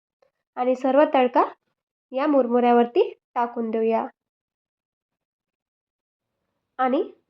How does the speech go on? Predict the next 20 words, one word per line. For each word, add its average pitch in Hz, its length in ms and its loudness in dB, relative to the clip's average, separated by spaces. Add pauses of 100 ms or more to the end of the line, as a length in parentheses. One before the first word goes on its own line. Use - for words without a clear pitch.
(220)
त्यानंतर 320 480 -2 (140)
इथे 262 200 -10
आपल्याला 247 420 0 (280)
चवीनुसार 247 500 0 (220)
मीठ 262 280 -2
घालायचं 233 420 0
आहे. 226 140 -4 (640)
इथे 269 200 -4
मी 294 260 0
सर्व 254 280 0 (520)
चवीनुसार 254 520 0
मीठ 277 340 2
टाकते 240 420 -10 (800)
आणि 277 320 -6 (580)
इथे 269 280 -4
सर्व 254 300 -2
आपल्याला 247 360 2 (160)
फिरून 254 280 6
घ्यायचं 226 320 2
आहे. 220 180 -2